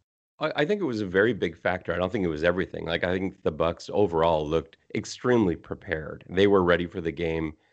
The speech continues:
and the, the Chiefs just didn't have that, you know, same level, same look to them. They didn't have that same, same level, you know, when they w-, were on the field. It wasn't just, you know, the offensive line that I know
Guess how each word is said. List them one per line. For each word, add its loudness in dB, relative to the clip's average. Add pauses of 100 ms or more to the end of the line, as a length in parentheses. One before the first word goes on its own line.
(240)
and -2 (100)
the, 0
the -4
Chiefs -8 (640)
just 0 (220)
didn't 4
have 0
that, 4 (260)
you -2
know, 2
same 0
level, 2
same 4
look 2
to -2
them. -6
They 0
didn't 2
have 2
that -4
same, 0 (440)
same 4
level, 4
you 2
know, 2
when 2
they 2
w-, -4
were 2
on 2
the -4
field. 0
It 0
wasn't -2
just, -2 (180)
you -4
know, -2
the -2
offensive -2
line 0
that -4
I -2
know -4